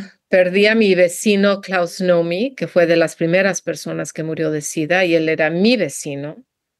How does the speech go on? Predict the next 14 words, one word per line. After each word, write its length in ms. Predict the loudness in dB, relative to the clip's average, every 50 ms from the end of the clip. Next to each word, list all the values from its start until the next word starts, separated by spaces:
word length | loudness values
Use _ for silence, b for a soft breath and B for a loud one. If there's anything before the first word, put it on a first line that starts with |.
| _ _
Le 160 | -6 -4 -4 -2
fascinaba 580 | -2 -4 -4 -4 -2 0 0 2 2 2 2 0
hacer 300 | 0 0 -4 -4 -4 -4
pasteles 640 | -6 -8 -8 -6 -4 -2 -2 0 0 -2 -2 -2
y 60 | -4
galletas, 560 | -2 -2 -2 -2 -4 -6 -4 -4 -6 -6 -6
y 60 | -10 -10
siempre 280 | -8 -8 -6 -6 -6
me 80 | -6 -6
estaba 300 | -8 -6 -4 -4 -4 -4
trayendo 480 | -2 -2 -2 -2 -2 -4 -4 -6 -10
pasteles 600 | -10 _ -12 -12 -10 -6 -6 -4 -4 -4 -6 -6 -8
y 60 | -6
galletas. 680 | -4 -4 -4 -2 -4 -4 -4 -6 -10 -10 -12 -16 -20